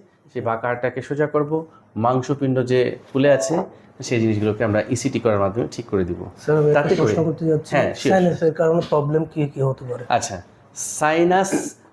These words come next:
Speaker 1: না, কন্ডিশনটির নাম হচ্ছে সাইনোসাইটিস।
Speaker 2: সাইনোসাইটিস।
Speaker 1: দেখুন, সাইনোসাইটিসের, আহ, ফলে কি কি হতে পারে, তার আগে সাইনাসের কি কাজ? এই যে, যে দেখুন আমাদের পুরো মুখমণ্ডলটা, হ্যাঁ,
Speaker 2: জি, স্যার।
Speaker 1: আর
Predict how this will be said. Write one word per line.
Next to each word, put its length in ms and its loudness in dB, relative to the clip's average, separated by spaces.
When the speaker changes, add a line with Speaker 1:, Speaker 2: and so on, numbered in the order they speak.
Speaker 1:
না, 260 -2
কন্ডিশনটির 480 2
নাম 100 2
হচ্ছে 140 -2
সাইনোসাইটিস। 1160 0
Speaker 2:
সাইনোসাইটিস। 480 -10
Speaker 1:
দেখুন, 340 -2
সাইনোসাইটিসের, 920 0
আহ, 260 4
ফলে 200 2
কি 160 -6
কি 180 -4
হতে 220 -2
পারে, 240 2
তার 320 0
আগে 280 -2
সাইনাসের 500 -2
কি 160 -10
কাজ? 260 -6
এই 160 2
যে, 100 -4
যে 140 2
দেখুন 300 -2
আমাদের 280 0
পুরো 260 2
মুখমণ্ডলটা, 920 0
হ্যাঁ, 160 0
Speaker 2:
জি, 220 -8
স্যার। 420 -6
Speaker 1:
আর 260 -8